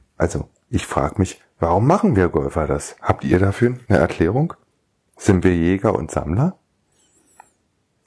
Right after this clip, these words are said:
Ein bekannter Mensch, mir fällt jetzt gerade der Name nicht ein, hat mal behauptet, wenn du jemanden kennenlernen willst, dann geh mit ihm auf eine achtzehn-Loch-Runde. Da erfährst du alles. Bis in die Untiefen der Seele.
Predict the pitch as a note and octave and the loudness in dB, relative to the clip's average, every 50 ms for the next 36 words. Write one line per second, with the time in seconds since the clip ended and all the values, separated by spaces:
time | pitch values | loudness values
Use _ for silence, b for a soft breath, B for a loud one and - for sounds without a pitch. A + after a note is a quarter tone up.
0 | - - - G2 G2 F#2+ F#2+ F#2+ F#2 E2+ E2 D#2+ - _ _ - F#2 - - - | -8 -2 2 2 2 2 2 0 -2 -4 -8 -12 -16 _ _ -2 0 0 0 0
1 | G#2+ A#2 A2 F2 E2+ F2 A2+ D#3 F#3 - - - - - _ - - - _ _ | 2 2 2 2 4 2 2 2 0 -2 -6 -8 -12 -14 _ -20 -20 -20 _ _
2 | _ _ - F2+ E2 - - F#2 F2 F#2 F#2+ - - - F2 E2+ - F2+ E2+ E2 | _ _ -4 -4 0 4 4 4 4 4 0 0 2 2 2 4 4 2 2 2
3 | D#2 D#2+ F#2+ G#2+ G#2 G2+ - - F2 F2+ G2 G#2 G2 - _ _ _ _ _ - | 2 2 0 0 -2 -2 -2 0 2 2 2 0 -2 -6 _ _ _ _ _ -2
4 | - F#2 F#2+ - - - - - F2+ F#2 F#2 E2+ - E2+ D#2 E2 D#2 D#2 - - | -2 -2 -2 -2 -8 -4 0 2 4 4 4 2 0 -2 0 2 0 0 0 0
5 | - A#2+ A2+ A#2 - - - _ _ _ _ - F#2 F#2 F#2 F#2 F#2+ F#2+ G2 G2 | -2 -2 -2 -2 -6 -14 -16 _ _ _ _ 0 2 4 4 4 4 4 2 0
6 | F#2+ - - D#2+ - - A#2 B2 B2+ G2 D#2+ D#2 D2+ D2+ D2+ D2 D2+ D#2 F#2 G#2+ | 0 -2 -2 -2 0 0 0 0 2 2 2 2 2 0 0 0 2 2 2 0
7 | - - _ _ _ _ _ _ _ _ _ - F#2 F2 F2+ E2 E2+ F2+ F#2+ G2+ | -4 -8 _ _ _ _ _ _ _ _ _ 0 0 0 2 2 0 2 2 0
8 | F#2+ - B1 F#2 F#2 F#2 G2 - _ - F2 - - D#2 F2 F#2+ - - - - | 0 0 0 0 0 -2 -6 -6 _ -2 0 0 2 2 2 2 0 -2 -4 -4
9 | - G2+ G2 F#2+ F2+ - - D2 D2+ D2+ C#2+ C#2+ D#2+ - _ _ _ _ _ _ | -2 0 0 2 0 0 0 -2 -2 -2 -4 -6 -8 -10 _ _ _ _ _ _
10 | _ - E2+ - C#2+ - - - F#2 F2+ F#2 - - - D#2 E2+ E2+ - _ - | _ 0 0 0 -2 0 0 2 2 2 0 -2 -2 0 0 0 -2 -4 _ 2
11 | - E2+ F2+ D#2 D2 C#2+ C2+ A#1 C2 C#2+ - - - - - - _ _ _ _ | 2 4 4 2 2 0 0 -2 -2 -4 -6 -6 -8 -10 -14 -16 _ _ _ _
12 | _ _ _ _ _ _ _ _ _ - G#2 G#2 G2+ - - - - F2 E2+ D#2 | _ _ _ _ _ _ _ _ _ 0 0 0 0 0 -2 -2 0 0 0 0
13 | D2 D2+ D#2 F2+ E2 D2+ - - D#2+ D2+ C#2+ - D2+ C#2+ D2 D2+ D2+ D2 - D#2 | 0 2 2 2 0 -2 -4 -4 -4 -4 -2 -4 -6 -4 -4 -4 -4 -4 -4 -6
14 | C2+ C2 - - - - | -6 -6 -8 -8 -10 -12